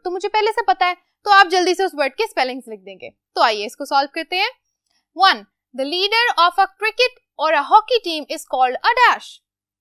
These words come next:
Exactly, the word we are looking for is captain। All right, okay। Number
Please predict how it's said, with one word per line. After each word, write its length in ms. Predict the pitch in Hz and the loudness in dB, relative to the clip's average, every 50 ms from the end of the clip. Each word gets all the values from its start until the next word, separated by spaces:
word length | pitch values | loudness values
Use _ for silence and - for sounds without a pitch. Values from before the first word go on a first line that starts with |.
| _ _ _ _ _ _ _ _ _ _ _ _ _ - | _ _ _ _ _ _ _ _ _ _ _ _ _ -20
Exactly, 520 | 220 208 214 247 269 269 269 269 262 254 247 240 226 | -20 -6 0 2 4 4 2 0 -4 -10 -10 -10 -10
the 80 | 226 | -6
word 320 | 214 240 302 359 415 427 392 | -4 0 2 2 2 2 0
we 80 | 392 | -4
are 80 | 359 311 | -4 -4
looking 280 | 269 285 - 294 269 269 | -4 -4 -6 -8 -12 -12
for 380 | - - 277 262 247 247 240 | -12 -10 -10 -8 -8 -10 -10
is 560 | 247 - - 349 427 480 508 480 - - - _ _ _ _ _ _ _ _ _ _ _ _ _ _ _ - | -10 -8 -4 -2 0 -2 -2 -4 -8 -16 -20 _ _ _ _ _ _ _ _ _ _ _ _ _ _ _ -6
captain। 920 | 320 302 269 277 285 294 - _ _ _ - 285 269 240 220 202 185 208 185 _ _ _ _ _ _ _ _ _ _ _ _ _ _ _ _ _ _ _ _ _ _ _ _ _ _ _ _ _ _ _ _ _ _ _ _ - | -2 2 2 4 2 2 -2 _ _ _ -10 -10 -8 -8 -10 -12 -16 -20 -20 _ _ _ _ _ _ _ _ _ _ _ _ _ _ _ _ _ _ _ _ _ _ _ _ _ _ _ _ _ _ _ _ _ _ _ _ -20
All 200 | - 202 202 208 | -18 -18 -16 -14
right, 380 | 220 226 247 277 330 381 392 - _ _ _ _ _ _ _ - - | -12 -12 -10 -10 -10 -12 -14 -16 _ _ _ _ _ _ _ -16 -14
okay। 240 | - - - - _ _ _ _ _ - | -14 -16 -20 -20 _ _ _ _ _ -10
Number 240 | - 214 277 349 | -8 -8 -6 -8